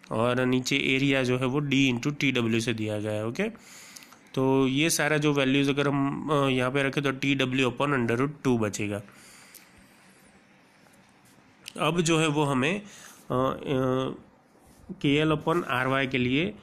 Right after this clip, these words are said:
जो values है वो रख दिया point seven into D upon T Y upon under root two, अ, टू यानी टू पॉइंट फ़ोर्टी three D upon T W। अब ये जो buckling class है वो उसके लिए आईएस एट हंड्रेड टू thousand seven table number nine सी page number forty,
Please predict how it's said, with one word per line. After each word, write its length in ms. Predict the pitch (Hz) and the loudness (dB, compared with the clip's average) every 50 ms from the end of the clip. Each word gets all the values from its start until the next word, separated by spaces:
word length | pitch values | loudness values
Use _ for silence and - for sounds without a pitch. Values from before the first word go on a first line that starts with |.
| - - - - - - - - - | -20 -20 -20 -20 -20 -20 -12 -4 -2
जो 80 | 127 123 | 0 0
values 380 | 123 117 120 131 151 156 147 | 2 2 2 2 2 2 2
है 60 | 147 | 2
वो 120 | 143 139 135 | 2 2 2
रख 120 | 131 131 | 0 0
दिया 280 | 127 127 127 123 131 139 | -2 -2 0 0 0 0
point 380 | 139 - - 120 123 131 135 | -2 -2 0 0 0 0 -2
seven 480 | 135 - 135 120 127 135 139 139 135 131 | -4 -2 -2 0 0 2 2 0 0 0
into 180 | 131 143 135 131 | 0 -2 -2 0
D 240 | 127 135 147 170 | 0 0 0 0
upon 400 | - - 143 - - 131 131 127 123 - | -2 -4 -6 -4 -2 -2 -2 -2 -2 0
T 160 | 135 131 131 | 0 2 2
Y 240 | 131 139 151 165 180 | 2 0 0 -2 -4
upon 300 | 190 170 143 - 131 123 | -6 -8 -6 -4 -2 0
under 220 | 123 123 123 123 | 0 0 0 0
root 160 | 120 123 120 120 120 - 139 | 0 0 -2 -4 -4 -2 -2
two, 280 | 139 160 175 185 - | 0 0 0 -2 0
अ, 200 | 170 143 131 131 | 0 0 0 0
टू 140 | 143 147 160 | 0 -2 0
यानी 260 | 165 156 135 127 139 | 0 0 0 0 0
टू 160 | 135 135 135 127 | 0 -2 -2 -2
पॉइंट 240 | 123 - 143 147 | -2 -2 -4 -2
फ़ोर्टी 320 | 143 - 127 117 120 127 127 | -2 -2 -2 -2 -2 -4 -6
three 340 | 120 131 135 160 202 220 - - - - - - - - - - - | -2 -2 0 0 0 -2 -6 -14 -20 -20 -20 -20 -20 -20 -14 -6 -2
D 200 | 135 120 113 113 | 2 2 2 2
upon 340 | 110 113 127 143 185 190 185 | 2 0 0 -2 -2 -2 0
T 140 | 147 127 120 | 0 0 0
W। 420 | 117 107 104 104 107 104 104 107 - - - - - - - - - - - - - - - | 0 -2 -2 -2 -2 -2 -4 -4 -8 -14 -20 -20 -20 -20 -18 -14 -12 -12 -12 -12 -14 -10 -6
अब 140 | - 143 151 | -4 -2 0
ये 140 | 165 170 170 | 2 2 2
जो 140 | 165 185 180 | 4 2 2
buckling 600 | 160 143 131 - - 156 156 156 170 170 165 156 | 2 0 -2 0 0 0 0 0 0 -2 -4 -4
class 440 | 156 - 151 135 127 147 147 151 - 156 | -4 -2 -2 0 0 -2 -4 -4 -2 -2
है 320 | 147 127 120 123 139 156 | 0 2 2 2 0 0
वो 480 | 160 156 147 143 143 143 147 151 156 - | -2 -2 0 0 2 2 2 0 0 -2
उसके 260 | 147 139 127 - - 139 | -4 -6 -4 -2 0 0
लिए 200 | 135 135 139 151 | 2 2 0 -2
आईएस 400 | 135 135 127 123 135 143 143 151 | -2 -2 0 0 0 0 0 -2
एट 140 | 143 139 | -2 0
हंड्रेड 440 | 143 131 123 127 131 143 156 151 151 | 0 -2 -2 0 0 -2 -2 -2 -4
टू 80 | 151 143 | -4 -2
thousand 300 | 131 127 120 123 127 127 | 0 0 0 0 -2 -4
seven 300 | - 131 123 127 147 160 | -2 -2 -2 0 -2 -2
table 300 | 156 151 135 127 127 127 | -2 -4 -4 -2 -2 -2
number 220 | 127 123 123 127 | -2 -2 -2 -2
nine 260 | 123 120 120 127 131 | -2 -2 0 -2 -2
सी 180 | 127 - - 156 | -2 -2 -2 -2
page 220 | 151 151 143 127 | -2 -2 -2 -2
number 160 | 131 127 123 123 | -2 -2 -4 -4
forty, 400 | 120 - 131 123 123 131 139 | -2 -2 -4 -4 -4 -8 -14